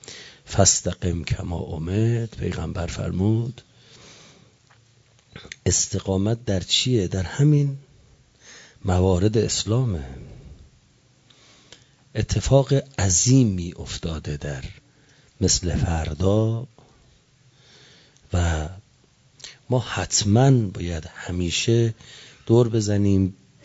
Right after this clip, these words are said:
متذکر بشیم، فکر کنیم راجبش، راجب دین، راجب اسلام، راجب عظمت دین،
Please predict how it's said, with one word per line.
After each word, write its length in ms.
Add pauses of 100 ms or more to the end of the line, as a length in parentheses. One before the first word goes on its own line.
(140)
متذکر 680
بشیم، 680
فکر 500
کنیم 360
راجبش، 760 (1300)
راجب 500
دین، 400
راجب 500
اسلام، 640
راجب 400 (200)
عظمت 680
دین، 560